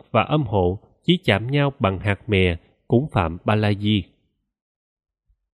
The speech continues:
Lại nữa, lúc Phật an trú tại thành Xá Vệ, nói rộng như trên, bấy giờ có thầy tỳ kheo từ phương khác đến,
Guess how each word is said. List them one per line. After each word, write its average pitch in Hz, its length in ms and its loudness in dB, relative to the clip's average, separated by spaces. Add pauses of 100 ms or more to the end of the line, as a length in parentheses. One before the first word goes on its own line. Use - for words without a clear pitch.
(440)
Lại 113 180 2
nữa, 110 360 0 (440)
lúc 240 220 2
Phật 117 240 0
an 143 200 0
trú 175 300 2
tại 110 100 0
thành 98 220 -2
Xá 156 280 -4
Vệ, 87 320 0 (180)
nói 165 180 2
rộng 92 220 0
như 120 120 0
trên, 117 320 0 (560)
bấy 190 200 2
giờ 110 180 4
có 180 160 0
thầy 113 200 2
tỳ 104 220 -2
kheo 143 400 -2
từ - 260 4
phương 135 160 2
khác - 260 -4
đến, 151 300 0